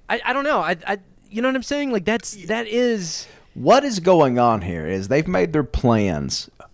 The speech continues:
Speaker 2: clear as a bell. And again, I,
Speaker 1: Clear
Speaker 2: I
Speaker 1: as
Speaker 2: didn't
Speaker 1: a
Speaker 2: gra-,
Speaker 1: bell.
Speaker 2: I, I didn't graduate from the Harvard Kennedy School of Government or anything, but it seems
Speaker 1: <laughs>
Speaker 2: pretty clear to me that what they're trying to do is use this Hamas attack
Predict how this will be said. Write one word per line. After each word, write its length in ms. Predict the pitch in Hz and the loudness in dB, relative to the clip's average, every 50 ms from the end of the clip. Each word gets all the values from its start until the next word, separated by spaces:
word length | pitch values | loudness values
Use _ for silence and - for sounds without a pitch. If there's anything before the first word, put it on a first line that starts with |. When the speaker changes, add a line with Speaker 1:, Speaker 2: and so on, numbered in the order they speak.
| _ - - _ _ - | _ -20 -20 _ _ -16
Speaker 2:
clear 380 | - - - 127 127 127 123 120 | -16 -4 2 4 6 6 6 6
as 140 | 117 104 104 | 4 4 2
a 40 | 92 | 0
bell. 400 | 78 85 76 69 60 53 50 - - | 0 0 0 0 0 -2 -4 -6 -8
And 140 | 76 95 101 | -8 -6 -6
again, 300 | 98 92 95 85 82 85 | -4 -4 -4 -2 -2 0
I, 120 | 87 101 | 0 2
Speaker 1:
Clear 200 | - 339 359 381 | 2 4 4 4
Speaker 2:
I 40 | 370 | 4
Speaker 1:
as 80 | - - | 4 2
Speaker 2:
didn't 100 | 294 220 | 0 0
Speaker 1:
a 20 | |
Speaker 2:
gra-, 120 | 107 208 185 214 | 2 2 2 4
Speaker 1:
bell. 280 | - - - 302 185 - | 6 8 8 8 8 8
Speaker 2:
I, 120 | - 151 165 | 8 6 6
I 20 | |
didn't 280 | 170 190 180 127 139 127 | 6 4 2 0 2 4
graduate 580 | 131 131 131 131 120 107 110 110 110 104 92 | 6 6 8 6 6 4 2 2 2 2 0
from 240 | - - 101 95 85 | -2 -4 -2 -2 0
the 80 | 82 87 | 0 2
Harvard 440 | 107 107 107 104 92 95 92 - | 2 2 2 2 0 -2 -6 -4
Kennedy 300 | - 113 107 101 95 92 | -4 -2 -2 -2 -2 -4
School 300 | 92 - - - 101 87 | -6 -6 -6 -4 -4 -4
of 80 | 87 87 | -2 -2
Government 440 | 98 104 107 95 87 80 73 80 82 | -2 -2 -2 -2 -4 -6 -6 -6 -4
or 20 | 82 | -4
anything, 440 | 82 82 82 - - 82 82 82 | -4 -4 -4 -2 -2 -2 -4 -2
but 120 | 80 104 127 | -2 -4 -4
it 120 | 113 - | -4 -4
seems 300 | - - 220 240 190 - - | -4 -2 -2 -2 -2 -2 -4
Speaker 1:
<laughs> 60 | - - | -2 -2
Speaker 2:
pretty 220 | - 156 139 131 | -2 0 0 -4
clear 260 | - - 131 120 117 95 | -4 -2 0 0 0 0
to 100 | - 98 | -2 -2
me 200 | 98 101 98 92 | -2 0 -2 -2
that 160 | 76 78 69 | -2 -6 -4
what 240 | 98 123 139 - - | -2 -2 -2 -2 -2
they're 120 | 151 151 | -6 -8
trying 360 | 143 - - 131 123 110 98 87 | -6 -4 -2 0 0 0 -2 -4
to 60 | 80 | -4
do 320 | 76 82 76 65 58 - - _ _ - - _ _ _ - _ _ _ _ _ _ | -4 -4 -4 -4 -6 -8 -12 _ _ -20 -20 _ _ _ -20 _ _ _ _ _ _
is 440 | - 87 92 90 87 82 80 - - _ _ _ _ _ _ _ _ _ _ _ _ _ _ _ _ _ _ _ _ _ | -2 0 0 0 0 -2 -4 -8 -12 _ _ _ _ _ _ _ _ _ _ _ _ _ _ _ _ _ _ _ _ _
use 460 | - 104 117 160 190 202 196 180 165 | -2 0 0 2 2 0 -2 -4 -4
this 240 | - 156 147 - - | -2 -2 -2 0 0
Hamas 440 | 131 120 123 127 131 127 117 - - | 0 2 4 4 4 4 4 2 -4
attack 600 | 92 - - 90 85 82 78 62 - - - _ | -8 -4 -4 -4 -2 -2 -4 -8 -10 -14 -20 _